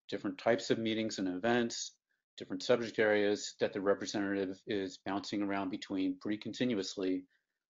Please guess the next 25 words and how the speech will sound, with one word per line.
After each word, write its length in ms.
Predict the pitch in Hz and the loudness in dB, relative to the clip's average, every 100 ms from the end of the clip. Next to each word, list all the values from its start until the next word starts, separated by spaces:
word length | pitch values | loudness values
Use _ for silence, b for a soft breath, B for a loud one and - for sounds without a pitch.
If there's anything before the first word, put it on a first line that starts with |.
| - | -4
throughout 220 | 104 95 | -2 0
the 100 | 104 | 0
entire 340 | 92 - 92 | 0 2 2
course 380 | 95 - 95 - | 2 -2 -4 -4
of 60 | 90 | -4
the 100 | 90 | -4
day. 300 | 90 104 120 _ _ _ _ _ _ _ _ _ - | -4 -6 -14 _ _ _ _ _ _ _ _ _ -14
So 560 | - 107 95 95 92 | 0 2 4 2 0
imagine 920 | 120 101 101 107 110 117 110 107 104 - _ - | -2 -2 2 4 4 0 0 0 -2 -6 _ -18
this, 380 | 101 101 101 - _ _ _ 139 _ _ _ _ _ | 0 0 0 -6 _ _ _ -20 _ _ _ _ _
having 220 | 113 104 | -2 0
this 140 | 104 - | 0 0
be 180 | 110 104 | 0 0
your 320 | 98 95 92 | 0 0 -2
typical 380 | - 95 95 95 | -4 -8 -6 0
day, 480 | 117 120 107 101 - b b - | 6 8 8 4 0 b b -4
and 100 | 104 | 0
what 120 | 101 | 2
that 140 | 104 95 | 2 0
means 200 | 98 - | -2 -2
for 80 | |
your 80 | 92 | -6
typical 400 | - 98 95 87 | -4 -8 -6 -2
week. 340 | 107 127 101 - _ _ _ _ _ _ _ _ 110 | 2 4 2 -6 _ _ _ _ _ _ _ _ -6
And 520 | 101 101 101 98 | -2 0 0 -2